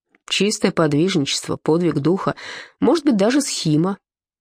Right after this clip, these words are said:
Мама, из которой вылупилась вдруг бойкая и горластая поклонница реформ, едва не сорвала горло, отговаривая, стыдя, возмущаясь.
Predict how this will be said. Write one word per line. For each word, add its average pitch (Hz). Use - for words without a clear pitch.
Мама, 202
из -
которой 165
вылупилась 151
вдруг 170
бойкая 160
и 131
горластая 151
поклонница 151
реформ, 240
едва 208
не 247
сорвала 196
горло, 196
отговаривая, 151
стыдя, 160
возмущаясь. 185